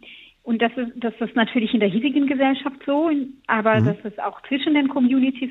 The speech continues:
Speaker 1: so. Ähm, und wir haben eine lange Tradition des Beschweigens und der, der Ba-, Bagatellisierung von Antisemitismus als ein relevantes, gegenwärtiges Phänomen. Und das ist etwas, was wirklich uns auf die Füße <laughs> fällt,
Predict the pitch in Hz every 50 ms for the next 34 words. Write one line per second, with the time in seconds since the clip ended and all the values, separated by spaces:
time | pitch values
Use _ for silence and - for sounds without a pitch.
0 | - - 240 247 247 254 254 - - - 220 220 220 220 220 220 233 233 - -
1 | - - - - - - - - - - 254 226 247 247 226 247 247 247 233 240
2 | 226 226 233 247 294 370 370 - - 330 302 285 262 254 - - - 220 202 202
3 | 202 196 202 190 - - 277 226 - 220 - - 214 202 202 190 175 151 147 135
4 | 135 - - 185 185 190 175 185 185 180 180 185 196 202 190 208 226 277 254 262
5 | 214 170 165 165 - - - - 160 147 156 - 180 - - 185 190 - 220 -
6 | 214 202 202 202 - 220 214 214 214 214 - - 214 214 - - 254 233 226 -
7 | 254 233 233 226 220 202 - 208 240 262 262 - 277 269 269 - _ _ - 226
8 | 220 220 214 220 196 196 185 185 190 208 185 190 - - - 196 185 180 175 175
9 | 170 165 180 185 170 - 254 269 311 - - - - 285 - - - - - -
10 | - 254 247 254 277 269 277 - 247 240 247 - - - - - - - - -
11 | 220 294 294 - 302 302 262 254 - - 262 247 - 262 254 - - - 247 233
12 | - 294 277 - - 262 - - 254 247 254 254 302 269 -